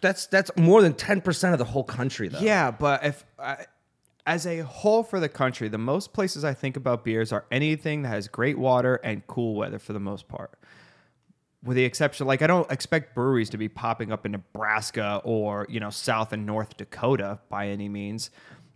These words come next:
Speaker 2: But I think of Washington, Oregon, California, and then the entire East Coast along the Appalachians, and then Michigan and Minnesota, where all the German people kinda came from. I would have figured the vast majority will be,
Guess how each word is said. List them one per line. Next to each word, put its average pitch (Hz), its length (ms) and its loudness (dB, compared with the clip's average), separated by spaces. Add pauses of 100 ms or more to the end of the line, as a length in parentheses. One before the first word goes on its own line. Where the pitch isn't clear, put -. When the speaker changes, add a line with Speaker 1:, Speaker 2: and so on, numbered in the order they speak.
(100)
Speaker 2:
But 123 120 0
I 123 60 0
think 156 220 -4
of 131 160 -4
Washington, 120 460 -2
Oregon, 107 400 -4
California, 131 840 -2 (240)
and 117 120 -2
then 117 100 0
the 110 120 0
entire 110 440 -2
East 113 280 -6
Coast 104 360 -6
along 101 300 -8
the 104 80 -6
Appalachians, 101 760 -8
and 101 100 -8
then 104 280 -6
Michigan 110 560 -4
and 101 160 -10
Minnesota, 107 560 0
where 113 80 2
all 127 120 6
the 120 80 2
German 113 460 2
people 101 260 -4
kinda 101 260 -6
came 139 260 -4
from. 104 200 -8
I 120 80 0
would 131 140 2
have 113 80 -2
figured 104 540 -4
the 104 80 -4
vast 107 420 -4
majority 107 460 0
will 101 140 -4
be, 101 340 -6